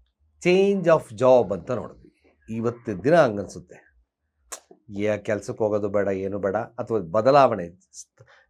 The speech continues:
ಕೆಲಸವನ್ನೇ ಬದಲಾವಣೆ ಮಾಡ್ಬೇಡ ಅಂತಕ್ಕಂಥ ಮನೋಭಾವತೆ ಬರುತ್ತೆ. ಸ್ವಲ್ಪ ಆಲಸ್ಯಕ್ಕೆ ಒಳಗಾಗ್ತಕ್ಕಂಥ ಇರುತ್ತೆ. ಅಥವಾ ಸಹಾಯ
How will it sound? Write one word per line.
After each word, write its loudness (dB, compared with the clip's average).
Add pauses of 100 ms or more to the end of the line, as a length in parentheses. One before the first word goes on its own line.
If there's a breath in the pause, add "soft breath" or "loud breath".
ಕೆಲಸವನ್ನೇ 4
ಬದಲಾವಣೆ 2
ಮಾಡ್ಬೇಡ -6
ಅಂತಕ್ಕಂಥ -8
ಮನೋಭಾವತೆ 0
ಬರುತ್ತೆ. -18 (2000)
ಸ್ವಲ್ಪ 2
ಆಲಸ್ಯಕ್ಕೆ 2
ಒಳಗಾಗ್ತಕ್ಕಂಥ 2
ಇರುತ್ತೆ. -10 (1300)
ಅಥವಾ 6 (1500)
ಸಹಾಯ 8